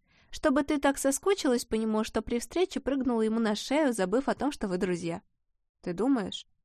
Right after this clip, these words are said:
«Тссс!» цыкнула на нас библиотекарша. Мы улыбаемся ей в ответ.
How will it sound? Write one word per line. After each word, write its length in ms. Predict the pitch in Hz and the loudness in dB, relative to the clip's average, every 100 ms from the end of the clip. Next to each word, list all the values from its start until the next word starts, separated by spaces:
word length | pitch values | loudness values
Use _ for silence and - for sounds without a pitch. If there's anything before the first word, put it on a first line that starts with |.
| _ _ _ _ _ _ _ _ - | _ _ _ _ _ _ _ _ -10
«Тссс!» 460 | - - - - - _ _ _ _ - | -6 -4 -4 -8 -16 _ _ _ _ -4
цыкнула 420 | 196 - 185 175 | -4 0 2 2
на 140 | 180 | 2
нас 200 | 196 208 | 0 -4
библиотекарша. 880 | 170 175 185 196 170 - 202 - 208 _ _ _ _ _ _ - | -4 0 -2 -2 -8 -8 -18 -20 -20 _ _ _ _ _ _ -10
Мы 200 | 349 349 | 0 4
улыбаемся 580 | 320 277 302 285 220 - | 6 6 6 4 2 -2
ей 140 | 180 180 | -2 0
в 80 | |
ответ. 340 | 185 - 165 | -2 -4 -10